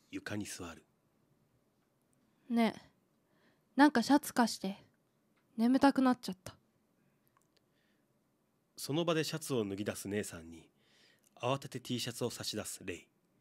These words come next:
Speaker 1: お父さんと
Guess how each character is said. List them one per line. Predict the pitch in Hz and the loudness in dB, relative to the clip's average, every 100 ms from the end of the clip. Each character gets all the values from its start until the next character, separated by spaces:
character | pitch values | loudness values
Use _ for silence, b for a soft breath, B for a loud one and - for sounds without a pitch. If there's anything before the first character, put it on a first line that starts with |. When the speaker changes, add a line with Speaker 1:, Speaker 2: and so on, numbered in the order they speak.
| _ _ _ _ _ _ _ _ _ _ _ _ _ _ _ _ _ _ | _ _ _ _ _ _ _ _ _ _ _ _ _ _ _ _ _ _
Speaker 1:
お | 131 | -16
父 | 139 175 | -2 0
さ | 139 | 0
ん | 107 | -6
と | 90 | -12